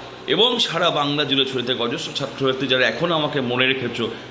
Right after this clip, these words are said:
তাদের ভালোবাসা এবং তাদের ভালোবাসার মর্যাদা রেখে শুভসাচী স্যার তোমাদের সঙ্গে আছে। সুতরাং সঙ্গে থাকো এবং দেখতে থাকো নিউজ আজকে শিউলি, এবং অবশ্যই তোমরা কিন্তু জানবে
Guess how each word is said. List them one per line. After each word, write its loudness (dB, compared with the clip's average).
তাদের 4
ভালোবাসা 2
এবং -2
তাদের 2
ভালোবাসার 2
মর্যাদা 2
রেখে -2
শুভসাচী -2
স্যার -2
তোমাদের 2
সঙ্গে -2
আছে। 0
সুতরাং 0
সঙ্গে 2
থাকো 4
এবং 2
দেখতে 0
থাকো 4
নিউজ 4
আজকে 0
শিউলি, 4
এবং 2
অবশ্যই 0
তোমরা -2
কিন্তু -2
জানবে 2